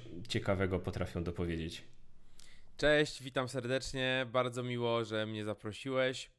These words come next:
Speaker 2: To duża przyjemność tutaj, tutaj być, z tobą rozmawiać. E, ja się nazywam Bogusz Pękalski i tak w skrócie w tym momencie, e, z-, działam w projekcie, założyłem projekt, e, mailinger kropka com, który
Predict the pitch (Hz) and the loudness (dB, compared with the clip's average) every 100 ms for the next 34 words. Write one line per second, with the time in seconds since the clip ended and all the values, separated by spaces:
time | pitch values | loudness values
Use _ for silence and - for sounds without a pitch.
0 | _ - - 110 110 107 - 117 104 104 | _ -18 -8 -6 -4 -6 -2 -2 -2 -4
1 | - 101 104 101 120 - 104 98 113 117 | -8 -2 0 0 -4 -8 -6 -4 -4 -6
2 | - 107 104 110 151 214 226 - - - | -6 -4 -4 -4 -2 -2 -4 -10 -20 -20
3 | - - - 113 113 156 156 - 139 120 | -20 -18 -6 -2 2 4 4 2 -4 -4
4 | 123 123 - 135 180 240 - - 185 170 | -4 -4 -6 -4 0 0 0 -4 -2 -2
5 | 151 - 139 135 127 - - 165 175 175 | -4 -8 -6 -2 -2 -2 -2 2 2 4
6 | 156 143 135 123 - 170 165 143 143 127 | 4 6 4 0 -4 2 2 4 0 0
7 | 143 131 127 123 - - - 113 113 110 | 2 4 4 0 -10 -20 -8 0 2 4
8 | 110 98 110 107 110 113 120 - - - | 2 0 -8 -14 -16 -16 -18 -20 -20 -16
9 | 120 143 143 135 127 - 123 127 123 - | 2 6 8 6 2 0 2 4 0 -4
10 | 127 113 110 107 113 123 143 120 120 113 | 0 4 4 2 0 2 0 0 2 4
11 | 110 - - - 107 104 101 101 131 131 | 2 -4 -10 -4 0 2 2 2 0 0
12 | 123 110 101 101 - - - - 113 - | 0 0 0 -2 -16 -20 -20 -10 -8 -6
13 | - 208 196 185 - _ _ _ - 107 | 4 4 4 -2 -12 _ _ _ -4 -2
14 | 104 101 | 0 -2